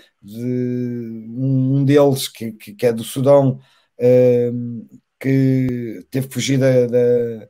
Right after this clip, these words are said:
da, da ditadura. Esta é a imagem que ganhou o prémio na, no sindicato, eh, e da, da, do Parlamento Europeu. Eh, e, e depois, eh, ele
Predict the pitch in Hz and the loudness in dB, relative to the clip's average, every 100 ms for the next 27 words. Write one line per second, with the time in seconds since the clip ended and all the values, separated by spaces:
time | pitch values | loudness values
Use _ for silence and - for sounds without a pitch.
0 | _ _ _ 113 120 120 131 135 135 139 | _ _ _ -6 -4 -4 -4 -2 -4 -4
1 | 135 156 180 - 127 131 156 151 151 147 | 0 0 0 -2 0 2 2 2 2 2
2 | 127 135 127 117 135 139 139 135 135 135 | 0 -2 -4 -2 0 0 -2 0 0 0
3 | 131 131 127 123 120 120 127 _ _ - | 0 -2 -4 -6 -10 -12 -18 _ _ -6
4 | 127 135 135 131 110 98 - - _ _ | -4 0 0 0 -2 -2 -10 -20 _ _
5 | _ _ - 110 113 120 120 123 117 123 | _ _ -8 -4 -2 0 2 4 4 2
6 | 120 117 107 120 123 117 123 110 113 101 | 2 -2 -4 0 0 0 -4 -8 -8 -10
7 | - _ _ - _ _ 143 147 147 147 | -12 _ _ -20 _ _ -2 2 2 0
8 | 147 147 143 - 180 175 170 185 175 165 | -2 -6 -8 -8 -6 -6 -8 -8 -6 -6
9 | - 190 190 196 - - _ - 180 180 | 0 4 4 2 -2 -8 _ -2 0 0
10 | 180 - 208 196 | -4 0 0 0